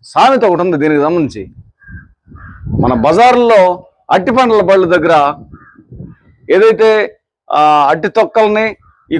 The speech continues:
కుళ్ళిపోయినటువంటి అట్టికాయల్ని మేకలు పరాపరా ఏ విధంగా నవ్వులుతూ ఉంటాయో, ఈడు ఈ మిస్బిహేవ్ వాడు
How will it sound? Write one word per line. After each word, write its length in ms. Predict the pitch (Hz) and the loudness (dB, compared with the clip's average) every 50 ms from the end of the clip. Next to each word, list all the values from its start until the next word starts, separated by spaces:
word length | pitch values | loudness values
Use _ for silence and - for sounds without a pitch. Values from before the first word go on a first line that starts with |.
| - - | -4 -2
కుళ్ళిపోయినటువంటి 680 | 269 294 277 214 247 240 214 202 175 190 190 175 165 170 | 0 0 0 2 0 0 0 0 0 -2 -2 0 0 -2
అట్టికాయల్ని 580 | 170 - 180 - 196 180 170 160 165 160 165 165 - _ _ _ - - _ - 110 123 | -2 -2 -2 0 0 0 0 0 -2 -2 -4 -4 -6 _ _ _ -20 -20 _ -12 -6 -2
మేకలు 360 | 147 190 208 180 208 196 160 120 | 0 0 0 0 0 -2 -4 -2
పరాపరా 440 | 147 165 175 185 180 180 175 170 170 156 147 143 _ _ _ _ _ _ _ - | -2 0 0 0 -2 -2 -2 0 0 0 -2 -4 _ _ _ _ _ _ _ -2
ఏ 100 | 123 147 175 185 | 0 2 2 2
విధంగా 260 | 180 180 170 160 151 | 2 0 0 -2 -2
నవ్వులుతూ 380 | 139 139 139 156 165 143 165 151 | 0 0 0 0 0 0 -2 -2
ఉంటాయో, 360 | 139 123 110 131 139 160 220 294 - _ _ _ _ _ _ _ _ _ _ _ _ _ _ _ - | -2 -2 -2 -2 -2 -2 -2 -4 -6 _ _ _ _ _ _ _ _ _ _ _ _ _ _ _ -4
ఈడు 220 | 151 202 214 208 208 202 | -2 0 2 2 2 2
ఈ 20 | 190 | 0
మిస్బిహేవ్ 480 | 175 180 196 - 190 233 254 247 226 208 | 0 0 -2 -2 0 0 2 4 4 4
వాడు 220 | 190 175 175 165 | 2 2 2 2